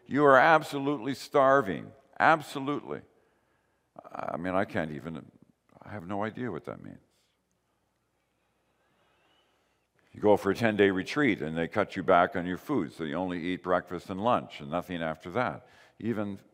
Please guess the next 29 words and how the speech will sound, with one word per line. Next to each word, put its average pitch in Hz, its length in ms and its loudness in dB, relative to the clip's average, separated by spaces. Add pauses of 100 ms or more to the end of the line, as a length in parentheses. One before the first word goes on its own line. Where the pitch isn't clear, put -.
(400)
ten 107 180 -4
or 101 80 -2
twelve 95 340 2
days 92 280 -2
of 98 100 -12
that 143 280 -2
seems 73 280 -12
hard. 52 360 -8 (1600)
Here 123 160 -4
we 117 120 0
got 95 220 4
forty 113 380 -4
days 95 400 0
of 82 100 -10
zip. 73 460 -4 (2000)
And 82 120 -8
he 147 200 0
is 135 160 2
able 127 260 6
to 98 120 -6
say, 95 260 2
"I 92 140 4
will 139 260 2
not 123 240 2
turn 98 320 -4
the 95 80 -6
stones 76 580 -6 (560)
into 62 180 -12
bread." 64 340 -4